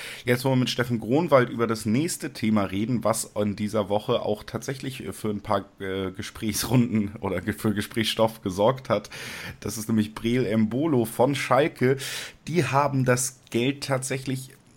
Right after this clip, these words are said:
ganz gut nötig, was ein Verkauf des, äh, Spielers einbringen könnte. Das hat Manu eben auch schon angesprochen, als wir über Kabak geredet haben,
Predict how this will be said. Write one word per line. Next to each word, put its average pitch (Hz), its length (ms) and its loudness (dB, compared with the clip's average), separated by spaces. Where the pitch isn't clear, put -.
ganz 127 400 -2
gut 143 260 -4
nötig, 123 580 0
was 95 160 -2
ein 98 140 -4
Verkauf 104 520 0
des, - 360 -4
äh, 95 260 -2
Spielers 98 480 -6
einbringen 101 560 -2
könnte. 131 420 -2
Das 107 240 -4
hat - 180 -4
Manu 101 280 -2
eben 98 220 -6
auch 104 160 -2
schon - 160 -4
angesprochen, 104 580 -4
als 95 180 -6
wir 95 80 -6
über 95 140 -4
Kabak 117 420 2
geredet 95 420 -4
haben, 92 300 -2